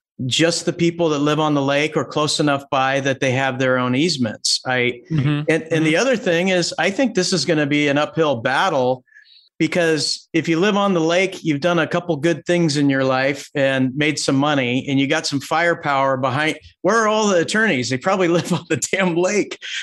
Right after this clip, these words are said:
Speaker 1: <laughs> But people fighting it are gonna be people on the lake, because you have,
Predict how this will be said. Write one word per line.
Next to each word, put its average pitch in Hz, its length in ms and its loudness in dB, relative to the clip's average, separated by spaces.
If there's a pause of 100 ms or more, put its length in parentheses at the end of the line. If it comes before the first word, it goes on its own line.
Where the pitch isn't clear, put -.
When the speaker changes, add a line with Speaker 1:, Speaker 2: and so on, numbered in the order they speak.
Speaker 1:
<laughs> - 520 0 (560)
But 165 280 0 (280)
people 226 280 2
fighting 202 460 0
it 160 260 2
are 160 160 0
gonna 160 220 2
be 151 260 2
people 151 320 -2
on 147 160 2
the 175 100 2
lake, 220 440 0
because 120 320 0
you 127 120 2
have, 120 360 -2